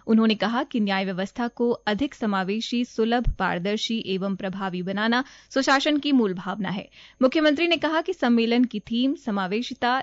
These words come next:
न्याय तक आसान पहुंच तथा न्यायिक संस्थाओं के सुदृढ़ीकरण जैसे अत्यंत महत्वपूर्ण विषयों पर केंद्रित है,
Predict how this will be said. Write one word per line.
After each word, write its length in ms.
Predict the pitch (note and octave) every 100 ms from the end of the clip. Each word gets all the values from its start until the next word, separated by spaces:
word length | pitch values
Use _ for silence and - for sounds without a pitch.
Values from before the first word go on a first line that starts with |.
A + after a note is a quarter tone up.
| G#3
न्याय 440 | G3+ G#3 A3 C#4+
तक 260 | - D4+ -
आसान 440 | - G3+ - G3+ F#3+
पहुंच 440 | - B3+ G#3+ - - - -
तथा 280 | A#3+ C#4+ B3+
न्यायिक 540 | G#3+ G#3 G#3+ A#3+ C#4+
संस्थाओं 520 | - A3+ G#3+ - A3 A#3
के 220 | A#3 B3+
सुदृढ़ीकरण 800 | - C4 A3+ C4 C#4 G#3 G3+ G#3
जैसे 360 | F#3 G3+ G3+ G3+
अत्यंत 460 | - A3+ - A#3 F#3
महत्वपूर्ण 680 | F3 G3 G3+ G3 F#3+ G3+ G3+
विषयों 360 | F#3+ - A3
पर 240 | A#3+ A#3 A#3
केंद्रित 480 | - G#3+ G3 G#3+ -
है, 140 | C#4